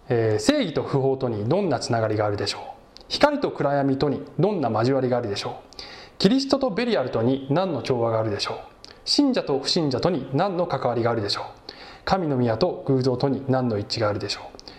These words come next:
私たちは生ける神の宮なのです。」明確なラインがちゃんと存在しますよと。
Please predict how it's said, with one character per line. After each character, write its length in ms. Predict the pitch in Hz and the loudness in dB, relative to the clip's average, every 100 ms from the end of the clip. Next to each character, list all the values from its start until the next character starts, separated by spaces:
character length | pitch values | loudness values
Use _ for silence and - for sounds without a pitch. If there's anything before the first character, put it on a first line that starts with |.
| - - | -8 -2
私 240 | 147 139 | 0 0
た 120 | - | -2
ち 100 | - | 0
は 220 | 151 - - | 0 0 -4
生 60 | 131 | -2
け 140 | 139 | 0
る 180 | 147 143 | 0 -2
神 260 | - 123 117 | -2 -2 0
の 220 | 147 - | -2 -2
宮 200 | 120 101 | -4 -2
な 120 | 98 | -6
の 120 | 95 - | -10 -10
で 120 | - | -10
す。」 140 | - - - - - - - - - - - - - | -10 -14 -20 -20 -20 -20 -20 -18 -16 -16 -16 -10 0
明 320 | 143 247 302 | 2 2 0
確 280 | 294 277 269 | 0 2 2
な 160 | 269 202 | 2 2
ラ 200 | 247 254 | 0 0
イ 60 | |
ン 60 | 156 | -2
が 100 | 110 | -2
ち 80 | 147 | 0
ゃ 60 | |
ん 80 | 180 | 0
と 60 | 165 | 0
存 200 | 175 180 | 2 2
在 160 | 180 | 2
し 100 | - | 2
ま 100 | 175 | 0
す 80 | 156 | 0
よ 100 | |
と。 80 | 107 | -2